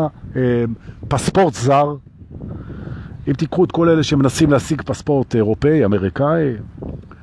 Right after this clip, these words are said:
פתאום אתה רואה כל מיני חבר'ה מבת ים מסתובבים, פספורט צ'כי, כל מיני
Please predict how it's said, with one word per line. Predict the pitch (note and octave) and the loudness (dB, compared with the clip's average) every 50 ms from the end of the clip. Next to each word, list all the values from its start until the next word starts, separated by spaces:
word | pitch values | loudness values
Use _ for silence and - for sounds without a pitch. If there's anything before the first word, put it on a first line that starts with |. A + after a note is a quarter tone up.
| - - - | -18 -14 -12
פתאום | - - D3 D3 B2 | -8 -4 -4 -2 0
אתה | - | 2
רואה | C#3 C#3 C#3+ C3 | 4 4 4 2
כל | - C#3+ D3 | 4 2 2
מיני | C#3+ C#3 C#3 C3 | 4 4 2 2
חבר'ה | - D3 C#3+ B2 C3+ | 2 2 2 2 2
מבת | B2+ B2 A2+ B2+ D3+ D3 - | 0 0 2 0 0 0 0
ים | C3+ A#2+ | -2 -2
מסתובבים, | A#2 - - C#3+ D3 D#3+ C#3+ | -2 -4 -4 -4 -2 -2 -2
פספורט | - C3 A#2+ - - E3 D3+ B2+ | -2 -4 -4 -2 -2 -2 -2 0
צ'כי, | - - - D3+ D#3 C#3 - - A2 F#2 - | -2 0 0 2 2 0 0 -2 -2 -4 -4
כל | - A#2+ A#2+ | -4 -4 -2
מיני | A2+ A#2 A2+ A2+ | -2 -2 -2 -2